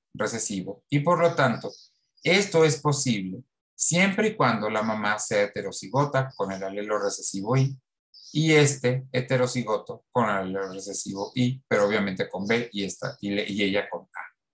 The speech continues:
Entonces, esto es posible. Sin embargo, supongamos que esto es cierto.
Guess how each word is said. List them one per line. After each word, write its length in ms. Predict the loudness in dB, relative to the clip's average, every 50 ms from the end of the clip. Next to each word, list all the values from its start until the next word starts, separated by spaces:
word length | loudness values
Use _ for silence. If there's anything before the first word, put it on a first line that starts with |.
| _ _
Entonces, 420 | 0 2 4 4 2 0 -4 -2 _
esto 440 | 4 4 4 4 0 -2 -2 -2 -2
es 180 | -4 -6 -6
posible. 500 | -6 -6 -4 -2 -2 -2 -2 -2 -8 _ _ _ _ _ _ _ _ _ _ -20 _ _ _ _
Sin 300 | -8 -2 2 6 6 8 8
embargo, 640 | 8 6 6 6 6 6 6 4 2 -2 -6 -8 _ _ _ _ _ _ _ _ _ _ _ _ _ _ _
supongamos 640 | -4 -4 2 2 4 6 6 4 4 4 0 0 0
que 80 | 0
esto 240 | 0 0 0 0 0
es 140 | 0 0 0
cierto. 380 | 0 0 0 0 -2 -8 -16